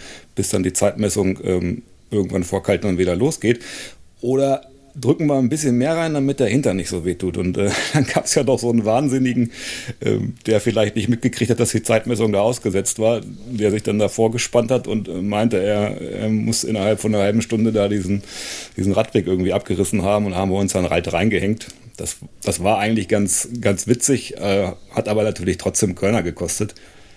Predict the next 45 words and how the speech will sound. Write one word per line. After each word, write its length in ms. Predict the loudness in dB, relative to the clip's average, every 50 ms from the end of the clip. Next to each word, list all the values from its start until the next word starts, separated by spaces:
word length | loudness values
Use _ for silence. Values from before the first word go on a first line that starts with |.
| -20 -20 _ -20 -16 -6
Und 260 | -2 0 0 2 2
dann 260 | 2 2 2 0 -2 -6 -14 -20 -14 -4
ging's 220 | 0 2 2 2
ja 80 | 2 0
nach 180 | 0 0 -2
Kaltern 360 | 0 2 2 2 4 4 2 2
noch 120 | 2 2
mal 180 | 2 2 2 2
über 180 | 2 2 2
den 120 | 2 2 2
Berg 340 | 2 2 2 2 0 0
und 100 | -2 -2
noch 140 | -2 0 2
mal 160 | 2 2 2 0
in 60 | 0
der 80 | 0 2
Hitze 280 | 0 0 0 0 0 0
und 140 | 0 2
runter 460 | 2 2 2 2 2 2 2 2 2 0
und 180 | -4 -6 -4
dann 320 | -2 -2 -2 -2 -2 -4 -8 -12 -6
Kaltern 400 | 0 2 2 2 2 0 0 2
wieder 180 | 2 2 2 4
hoch 180 | 2 2 2 2
und 80 | 0 0
du 60 | 2
denkst, 240 | 2 2 0 2 0
du 80 | -2
bist 200 | 0 0 0 0
schon 180 | 2 2 2 2
da 200 | 2 2 2 2
und 180 | 2 2 2 0
musst 160 | 0 0 0
aber 160 | 2 2 4
noch 140 | 2 2 2
mal 80 | 2 2
eine 160 | 0 0 -2
Schleife 360 | -2 0 0 0 2 0 0
fahren 380 | -2 0 2 2 2 2 2 0
und 140 | -2 -2 -4
den 140 | -2 -2 0
Berg 200 | 0 -2 0 0
hoch 120 | -2 -2
und 220 | -2 -4 -6 -4 -2
da 260 | -2 -2 -2 -4 -6